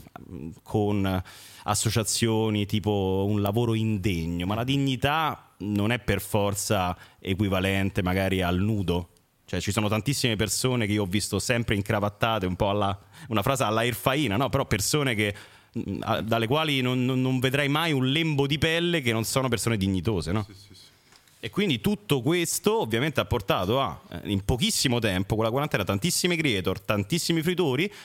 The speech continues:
Speaker 1: anche la necessità, che vale pure per gli streamer, eh, del pubblico di ricercare in quel momento specifico una compagnia. Simone, eh, qualche mese fa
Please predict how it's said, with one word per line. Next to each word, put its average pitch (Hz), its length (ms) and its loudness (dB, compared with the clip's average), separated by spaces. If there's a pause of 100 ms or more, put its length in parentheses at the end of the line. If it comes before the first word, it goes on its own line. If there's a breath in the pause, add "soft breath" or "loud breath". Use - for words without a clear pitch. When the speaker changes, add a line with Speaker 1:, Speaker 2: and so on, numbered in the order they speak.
Speaker 1:
anche 131 420 0
la 110 100 2
necessità, 107 840 0
che - 140 -10
vale 80 200 -2
pure 92 180 2
per 92 80 0
gli 90 120 0
streamer, 92 400 -2 (580 loud breath)
eh, 95 260 0
del 101 260 0
pubblico 120 540 0
di 110 80 0
ricercare 120 600 0
in 110 120 0
quel 104 320 2
momento 107 640 2
specifico 123 1000 0 (320 loud breath)
una 110 260 0
compagnia. 95 720 2
Simone, 101 500 0 (400 loud breath)
eh, 85 180 -4
qualche 117 280 0
mese 113 280 0
fa 131 340 0